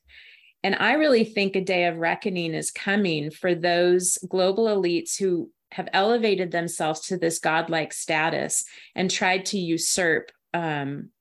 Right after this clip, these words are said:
Almighty God. I think a day of reckoning is coming, but of course,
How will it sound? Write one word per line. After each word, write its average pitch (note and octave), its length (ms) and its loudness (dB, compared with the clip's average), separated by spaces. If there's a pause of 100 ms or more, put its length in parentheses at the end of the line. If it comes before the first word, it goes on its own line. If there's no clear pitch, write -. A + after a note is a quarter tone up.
(120)
Almighty E3 460 4
God. D3+ 320 -2
I E3 80 -2
think G3 220 -2
a G3+ 60 6
day G#3 200 4
of F#3+ 100 0
reckoning F3+ 480 -2
is D#3+ 160 -4
coming, E3+ 460 0
but D#3+ 240 0 (360)
of - 140 -14
course, - 500 2